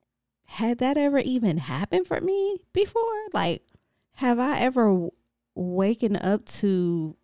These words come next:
somebody cooking breakfast for me? Like, I don't, I can't recall. I, I really cannot recall. I, po-, possibly, but I, I don't know.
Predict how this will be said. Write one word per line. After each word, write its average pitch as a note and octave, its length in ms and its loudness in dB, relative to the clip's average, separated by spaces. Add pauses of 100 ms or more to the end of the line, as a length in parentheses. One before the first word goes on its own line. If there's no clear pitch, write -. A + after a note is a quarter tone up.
somebody G3+ 520 -2
cooking G3 400 -4
breakfast - 440 -8
for C4+ 140 0
me? D4 300 0
Like, - 280 -6
I A#3+ 140 -2
don't, C4 440 -2 (920)
I A#3 120 -6
can't C4+ 340 0
recall. - 720 0 (720)
I, E3+ 260 0
I E3 140 -4
really E3 320 -2
cannot E3 380 -2
recall. B3+ 580 -2
I, - 260 -10 (240)
po-, - 320 -4
possibly, C4 840 2
but E3+ 340 0
I, A3+ 260 -2 (120)
I A3 40 0
don't E4 200 0
know. E4+ 300 -2